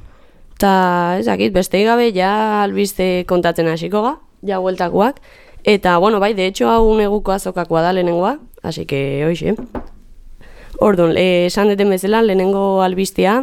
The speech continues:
neguko azoka izan zen Elizalen. Abenduaren hemeretzian Elizalden, Elizalden neguko azoka egon zen. Goize-,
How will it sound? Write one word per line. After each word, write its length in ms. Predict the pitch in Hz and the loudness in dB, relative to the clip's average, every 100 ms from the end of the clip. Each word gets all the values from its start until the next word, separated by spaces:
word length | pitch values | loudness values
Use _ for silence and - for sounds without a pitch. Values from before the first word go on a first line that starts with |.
| - | 0
neguko 400 | 190 180 196 190 | 0 0 0 0
azoka 300 | 202 196 214 | 0 -2 -2
izan 280 | 185 185 190 | 0 0 2
zen 200 | 226 208 | 2 2
Elizalen. 520 | 170 165 165 151 131 _ - - - - - | -2 -4 -6 -6 -10 _ -20 -20 -20 -20 -4
Abenduaren 600 | - 202 214 220 233 226 - | 2 4 6 4 4 2 0
hemeretzian 720 | 185 185 196 196 214 202 208 - | 0 2 2 0 0 2 0 0
Elizalden, 760 | - 190 - 202 202 202 180 - - | 0 0 0 0 2 2 2 -4 -2
Elizalden 640 | 190 180 190 190 202 214 214 | 0 0 0 0 2 2 2
neguko 380 | 175 185 196 | 0 -2 0
azoka 260 | 190 202 190 | -2 0 -2
egon 240 | 170 160 | 0 0
zen. 260 | 156 156 143 - - - - - | 0 -6 -8 -12 -12 -10 -6 0
Goize-, 360 | 196 202 214 | 2 2 0